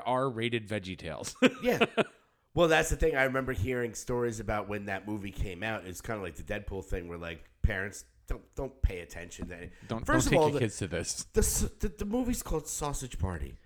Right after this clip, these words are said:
Speaker 2: I mean, it's, I'm, I'm sure it went over a lot of people's heads,
Speaker 1: Oh,
Speaker 2: but
Speaker 1: yeah.
Speaker 2: my parents were like, "Oh, okay, look, it's an animated
Speaker 1: It's
Speaker 2: movie.
Speaker 1: an
Speaker 2: We'll take our
Speaker 1: animated
Speaker 2: kids
Speaker 1: food
Speaker 2: to that."
Speaker 1: film.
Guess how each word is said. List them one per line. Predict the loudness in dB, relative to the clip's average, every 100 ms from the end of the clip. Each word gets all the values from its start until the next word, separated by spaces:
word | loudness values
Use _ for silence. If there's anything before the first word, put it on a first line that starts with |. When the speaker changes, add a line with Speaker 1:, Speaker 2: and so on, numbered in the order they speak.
| _ _ _ -12 -8
Speaker 2:
I |
mean, | -2 0
it's, | 2 2 2
I'm, | -2 -2 -6
I'm |
sure | 0 2
it | 4
went | 2
over | 0 0
a | -2
lot | 0
of | 4
people's | 2 2 -2
heads, | 2
Speaker 1:
Oh, | 4
Speaker 2:
but | 4
Speaker 1:
yeah. |
Speaker 2:
my | 2
parents | 2 2 0 -4
were |
like, | -6 -6 -12 -20 -18 -6
"Oh, | -4
okay, | -2 -4
look, | -4 -6
it's | -6 -4
an |
animated | -4 -4 -4 -4
Speaker 1:
It's | -4
Speaker 2:
movie. | -2
Speaker 1:
an |
Speaker 2:
We'll | -2
take | -2
our | 0 -2
Speaker 1:
animated |
Speaker 2:
kids | 0 -2 -2
Speaker 1:
food |
Speaker 2:
to | -2
that." |
Speaker 1:
film. | -2 -2 -6